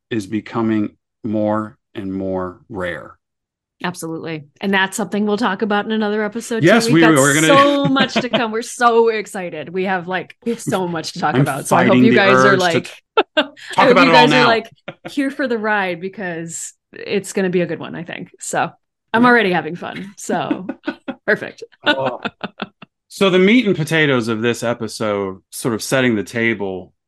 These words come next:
Speaker 1: we wanted to talk about burnout.
Speaker 2: Mm-hmm.
Speaker 1: And I have a burnout story that, you know, is pretty epic for me, and it hit me really hard. I've been doing this a long time, and I should say, like, yeah, have I touched burnout before?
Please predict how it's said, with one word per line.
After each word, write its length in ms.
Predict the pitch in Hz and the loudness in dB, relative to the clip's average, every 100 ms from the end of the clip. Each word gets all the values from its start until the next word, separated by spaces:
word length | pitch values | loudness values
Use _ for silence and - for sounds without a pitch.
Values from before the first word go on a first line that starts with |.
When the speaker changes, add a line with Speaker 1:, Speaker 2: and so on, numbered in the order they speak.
| _ - | _ -4
Speaker 1:
we 140 | 131 | 0
wanted 220 | 147 135 | 2 0
to 80 | 113 | -2
talk 200 | 117 104 | -4 -6
about 240 | 95 85 | -8 -10
burnout. 300 | 78 87 76 - _ - | -10 -12 -14 -18 _ -18
Speaker 2:
Mm-hmm. 300 | 180 175 160 - _ | -16 -14 -16 -20 _
Speaker 1:
And 720 | 113 110 107 104 104 98 92 _ | -2 0 0 -2 -2 -4 -6 _
I 220 | 117 131 | -2 -2
have 220 | 120 113 | -2 -4
a 60 | 101 | -6
burnout 460 | 95 110 107 101 90 | -4 -2 -2 -4 -8
story 840 | - 107 101 98 98 95 90 92 _ _ _ _ - | -10 -8 -4 -4 -4 -6 -8 -14 _ _ _ _ -8
that, 640 | 104 104 101 95 87 - - - _ _ | -4 -2 0 -4 -6 -14 -20 -20 _ _
you 120 | 113 110 | -2 -2
know, 60 | |
is 80 | 95 | -2
pretty 260 | - 151 - | -2 0 0
epic 320 | 131 107 - | -2 -2 -8
for 140 | - | -8
me, 480 | 92 135 107 92 - _ _ | -6 -4 -4 -6 -12 _ _
and 160 | 113 98 | -12 -10
it 120 | 95 | -6
hit 200 | 110 127 | -4 2
me 160 | 123 | 2
really 300 | 120 104 92 | 2 0 -6
hard. 420 | 87 92 90 87 - _ _ _ | -8 -10 -12 -14 -20 _ _ _
I've 140 | 123 | -2
been 140 | 120 151 | 2 4
doing 240 | 151 165 | 4 4
this 160 | 156 - | 2 0
a 60 | |
long 260 | 127 120 113 | 0 2 2
time, 280 | 110 117 107 | 0 -2 -2
and 80 | 98 | -4
I 60 | |
should 240 | 98 117 104 | -6 -8 -6
say, 220 | - 101 | -6 -2
like, 300 | 101 95 - - | -2 -4 -8 -4
yeah, 300 | 123 98 85 | -2 -2 -4
have 160 | 104 107 | -8 -4
I 100 | 104 | -4
touched 380 | 101 120 120 - | -4 -8 -8 -10
burnout 400 | 117 117 113 110 | -8 -6 -8 -10
before? 720 | 104 - 110 120 123 120 | -16 -12 -6 -4 -4 -4